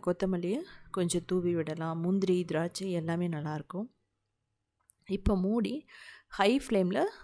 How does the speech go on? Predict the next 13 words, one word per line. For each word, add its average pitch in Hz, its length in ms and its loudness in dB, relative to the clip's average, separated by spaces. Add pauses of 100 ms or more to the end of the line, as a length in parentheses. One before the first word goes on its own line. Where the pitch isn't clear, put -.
(160)
ஒண்ணு, 175 260 0 (160)
ஒரு 180 200 2
விசில், 214 340 0 (460)
லோ 240 180 12 (100)
ஃப்ளேம்ல 208 340 2
ரெண்-, 185 240 0 (100)
ரெண்டு 196 240 4
விசில் 185 300 0
விட்டீங்க 185 360 -2
அப்படின்னா 175 360 -2 (420)
பெர்ஃபெக்ட்டா 185 380 0
ரெடி 170 240 -2
ஆயிடும். 180 260 -4